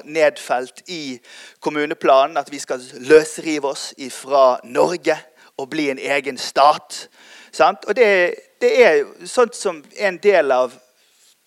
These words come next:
oss i Norge, at «jeg er ikke fra Norge, jeg er fra Bergen», som han ungen sa. Og han andre ungen som ble spurt på T V, «Regner det alltid i Bergen?» Så sa han, «Jeg vet ikke, jeg er bare elleve år.» Eh, eh,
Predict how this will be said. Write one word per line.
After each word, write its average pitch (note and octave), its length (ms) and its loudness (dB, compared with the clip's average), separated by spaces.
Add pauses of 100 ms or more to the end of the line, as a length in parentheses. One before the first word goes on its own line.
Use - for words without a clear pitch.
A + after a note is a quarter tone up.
oss - 240 -4
i F#3+ 60 -4
Norge, D#3+ 340 0
at D3+ 200 -4
«jeg A3 180 0
er C4 60 2
ikke F3+ 220 -8
fra A#2+ 180 -10
Norge, A2 320 -8
jeg D3 180 -2
er D#3+ 80 0
fra C#3+ 200 -2
Bergen», - 500 -4 (400)
som D#3 180 -6
han C#3+ 380 0 (160)
ungen D3 380 -6
sa. G#2+ 260 -4 (680)
Og D#3 80 0
han F#3 100 6
andre G3 260 4
ungen D#3 340 2
som D3+ 140 -6
ble C#3+ 120 -2
spurt - 400 -4
på D3+ 140 -4
T C#3 160 -2
V, C#3+ 220 -2 (420)
«Regner C4 300 4
det C4 80 8
alltid A#3 300 0
i A3 40 -2
Bergen?» F3+ 440 0 (100)
Så - 120 -14
sa D#3+ 140 -4
han, C#3+ 120 -8 (120)
«Jeg G3+ 220 4
vet G3+ 280 -4
ikke, - 120 -20 (100)
jeg A#3 180 4
er A3 120 6
bare A#3+ 300 2
elleve E3+ 240 0
år.» A#2 240 -6 (580)
Eh, G3 180 8 (1500)
eh, F#3+ 160 4